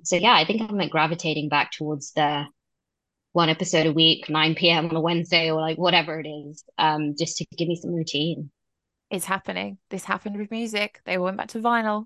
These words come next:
Speaker 2: Maybe we're gonna
Speaker 1: Yeah.
Speaker 2: go back. It's been ten years of streaming. It's gonna happen. It's funny you say it recently. So I watched Big Brother when it was on I T V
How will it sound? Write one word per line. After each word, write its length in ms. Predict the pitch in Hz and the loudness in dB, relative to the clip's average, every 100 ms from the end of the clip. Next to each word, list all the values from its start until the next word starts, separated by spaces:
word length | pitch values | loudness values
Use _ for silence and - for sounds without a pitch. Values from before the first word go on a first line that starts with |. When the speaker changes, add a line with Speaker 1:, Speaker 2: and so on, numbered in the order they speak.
| _ 202 | _ -8
Speaker 2:
Maybe 200 | 185 196 | -6 -6
we're 120 | 214 | 0
gonna 120 | 185 | 4
Speaker 1:
Yeah. 220 | 180 170 | 6 6
Speaker 2:
go 60 | 147 | 6
back. 260 | 240 233 - - _ - | 4 2 -2 -20 _ -12
It's 100 | - | -4
been 200 | 208 202 | -4 -2
ten 220 | 220 220 | -4 -2
years 300 | 226 220 233 | -2 -4 -6
of 80 | 226 | -8
streaming. 520 | 254 254 233 220 233 _ - | -6 -4 -4 -4 -8 _ -12
It's 140 | 190 | -10
gonna 160 | - 208 | -4 -2
happen. 360 | 226 233 196 - - - | -2 -2 -4 -4 -18 -12
It's 140 | 226 254 | -4 -2
funny 200 | 240 285 | -2 -2
you 80 | |
say 180 | 277 240 | 0 0
it 60 | 196 | 0
recently. 360 | 220 226 214 196 | -6 -6 -8 -6
So 120 | - | 0
I 220 | 196 214 | 4 4
watched 300 | 226 220 - | 2 0 -2
Big 160 | 196 190 | -6 0
Brother 340 | 170 180 - - _ - | 0 2 -2 -6 _ -4
when 120 | 185 | -2
it 60 | 185 | -2
was 140 | 180 | -2
on 80 | 175 | -2
I 120 | 175 | -4
T 200 | - 170 | -8 -4
V 260 | 165 156 | -2 -2